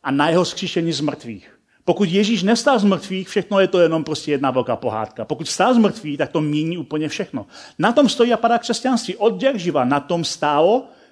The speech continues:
a padalo křesťanství, ne na jiných systémech nebo věroučných bodech. Když Ježíšovi následovníci začali za Ježíšem jít, to bylo ještě předtím, než Ježíš zemřel a vstal z mrtvých, nikdo z nich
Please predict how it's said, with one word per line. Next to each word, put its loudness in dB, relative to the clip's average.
a -8
padalo 2
křesťanství, -4
ne -2
na -2
jiných 0
systémech 0
nebo -2
věroučných 0
bodech. -8
Když 4
Ježíšovi 2
následovníci 2
začali 4
za 4
Ježíšem 0
jít, -2
to -4
bylo 4
ještě 0
předtím, 0
než 2
Ježíš -4
zemřel 2
a -2
vstal -2
z -2
mrtvých, -4
nikdo 2
z -2
nich -2